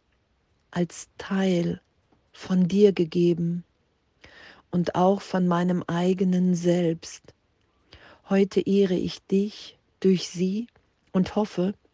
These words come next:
so an diesem Tag mein Selbst wieder zu erkennen. Und es geschehen zu lassen.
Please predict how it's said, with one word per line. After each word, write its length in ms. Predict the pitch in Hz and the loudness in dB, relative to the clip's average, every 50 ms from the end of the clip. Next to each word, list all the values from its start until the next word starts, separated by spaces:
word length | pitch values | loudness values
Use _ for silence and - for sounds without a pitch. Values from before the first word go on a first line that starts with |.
| _ _ _ _ - - - - - - - | _ _ _ _ -20 -20 -20 -20 -20 -16 -6
so 160 | 160 175 180 | -2 0 0
an 160 | 123 175 185 160 | 2 2 0 0
diesem 420 | 185 202 208 196 202 190 185 - | 2 0 2 2 0 -2 -2 -4
Tag 520 | - - 175 180 180 180 175 - - - - - | -4 -4 -2 0 0 0 -2 -4 -8 -14 -12 -6
mein 560 | 175 170 175 175 180 185 190 190 190 190 185 165 | -2 0 0 2 2 2 2 2 2 2 2 0
Selbst 880 | 170 175 175 175 175 175 170 170 170 - - - - - _ - - _ _ _ _ - | 0 0 0 0 2 0 0 -2 -4 -8 -16 -20 -20 -20 _ -20 -20 _ _ _ _ -8
wieder 400 | - 170 165 175 165 165 165 - | -6 -6 -4 -2 -4 -4 -4 -8
zu 200 | - - - - | -8 -6 -6 -6
erkennen. 680 | - 165 170 - - - 175 170 165 165 165 170 - _ _ _ _ _ _ _ _ _ _ _ _ _ _ _ _ _ _ _ _ _ _ _ _ _ _ _ _ _ _ _ _ _ _ _ _ _ _ _ _ _ _ _ _ _ _ _ _ _ _ _ _ _ _ _ _ _ _ _ _ _ _ _ _ _ _ _ _ _ | -6 -6 -10 -10 -8 -8 -6 -4 -4 -4 -6 -8 -10 _ _ _ _ _ _ _ _ _ _ _ _ _ _ _ _ _ _ _ _ _ _ _ _ _ _ _ _ _ _ _ _ _ _ _ _ _ _ _ _ _ _ _ _ _ _ _ _ _ _ _ _ _ _ _ _ _ _ _ _ _ _ _ _ _ _ _ _ _
Und 180 | - 185 175 - | -8 -8 -6 -6
es 180 | 196 - - - | -8 -8 -6 -4
geschehen 480 | 190 185 - - 196 208 214 202 202 | -4 -2 0 4 6 6 6 6 4
zu 180 | - - - 160 | 0 -2 -2 -2
lassen. 640 | 165 165 160 160 160 - - 170 165 165 160 160 | -2 -2 -2 -4 -6 -8 -8 -8 -8 -8 -8 -12